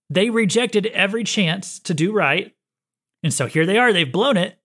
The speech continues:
and they're gonna have to go with a different plan.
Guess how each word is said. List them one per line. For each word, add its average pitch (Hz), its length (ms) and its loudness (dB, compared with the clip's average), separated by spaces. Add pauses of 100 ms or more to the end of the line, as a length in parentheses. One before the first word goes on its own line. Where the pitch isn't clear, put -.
(840)
and 160 280 0
they're 160 100 2
gonna 180 140 2
have 175 80 -2
to 165 60 -6
go 185 120 4
with 185 120 0
a 170 60 0
different 180 340 0
plan. 117 360 -8